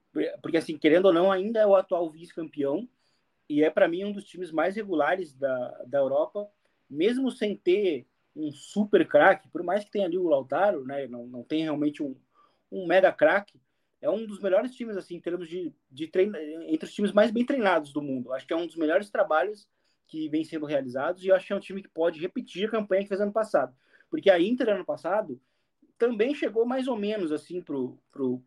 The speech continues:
pro, pro mata-mata e engatou uma sequência, né? Engatou o seu melhor momento ali. E acho que pode acontecer de novo, né? Ah, mas eu acho que esse confronto com a,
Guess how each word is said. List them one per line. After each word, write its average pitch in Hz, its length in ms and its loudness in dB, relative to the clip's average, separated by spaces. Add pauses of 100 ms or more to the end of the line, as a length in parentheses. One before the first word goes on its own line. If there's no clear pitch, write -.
(200)
pro, 131 200 -4
pro 135 160 -6
mata-mata 151 680 2 (600)
e 175 300 -8
engatou 202 500 6
uma 254 160 -2
sequência, 208 500 -4
né? 131 160 -10
Engatou 135 340 -4
o - 20 -2
seu 214 120 -6
melhor 190 220 4
momento 175 320 -2
ali. 170 300 -6 (320)
E 131 120 -6
acho 156 220 -4
que 208 80 -12
pode 202 400 0
acontecer 220 380 -6
de 240 100 -6
novo, 135 320 -2
né? 127 180 -8 (460)
Ah, 131 320 0
mas 156 320 -2
eu 185 140 6
acho 170 200 2
que 180 80 -2
esse 202 140 -6
confronto 175 400 -6
com 175 100 -8
a, 131 220 -6